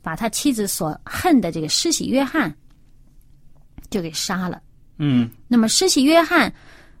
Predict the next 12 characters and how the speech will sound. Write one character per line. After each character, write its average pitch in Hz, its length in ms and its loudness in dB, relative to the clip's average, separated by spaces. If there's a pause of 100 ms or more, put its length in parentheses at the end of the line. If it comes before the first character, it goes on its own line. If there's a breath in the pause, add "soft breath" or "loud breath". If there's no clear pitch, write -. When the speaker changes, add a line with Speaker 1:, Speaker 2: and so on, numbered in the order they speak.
(220 soft breath)
Speaker 1:
死 - 300 -2
了 208 260 2 (920)
之 262 160 2
后， 240 340 -2 (920)
这 220 160 0
个 170 460 -2
十 - 200 -2
二 214 140 -2
个 202 80 -4
门 185 240 -2
徒 180 240 -4
呢， 180 200 -2